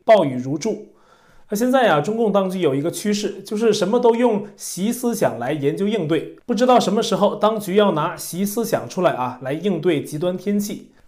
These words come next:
那我这么说呢，是有根据的啊。刚刚的七月五号到七号，北京至少两个部委成立了习思想什么什么啊，比如七月五号，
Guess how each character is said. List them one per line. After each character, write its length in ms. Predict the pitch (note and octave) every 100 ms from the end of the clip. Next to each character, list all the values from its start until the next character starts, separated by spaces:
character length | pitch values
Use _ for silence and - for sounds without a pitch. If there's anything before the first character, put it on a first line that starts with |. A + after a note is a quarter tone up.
| _
那 100 | A#3
我 160 | G#3 E3
这 120 | A#3
么 80 | A3+
说 180 | A3+ A3+
呢， 240 | G3+ D#3
是 160 | D3+ G3+
有 160 | C#3
根 240 | - G3 G3+
据 240 | A3+ D3+
的 200 | G2+ - -
啊。 120 | C3+
刚 180 | E3+ G#3+
刚 240 | A#3 A#3
的 220 | G3+ F3+
七 220 | F3 - A3
月 80 |
五 180 | F3+ A#2+
号 220 | - F3
到 160 | D#3+ D3+
七 200 | - G#3+
号， 360 | G3+ G3 - - - -
北 160 | F3
京 240 | F3+ A#3+ A#3
至 140 | F3
少 220 | F#3+ G#3+
两 260 | F3+ C#3+ C#3
个 80 | F3
部 200 | B3 E3
委 200 | A#2+ A#2
成 240 | C3+ D#3
立 100 | G3+
了 340 | D#3+ C#3+ C3 - -
习 260 | - - F#3+
思 240 | G#3+ B3
想 300 | G#3+ C#3 A#2+
什 140 | A#2 C#3
么 80 | F3
什 120 | B2+
么 200 | C#3+ - -
啊， 120 | C#3+
比 140 | C#3+
如 180 | E3+ G#3+
七 220 | G#3+ A#3+
月 80 | A#3
五 160 | C3+ C3+
号， 360 | F#3+ D#3 -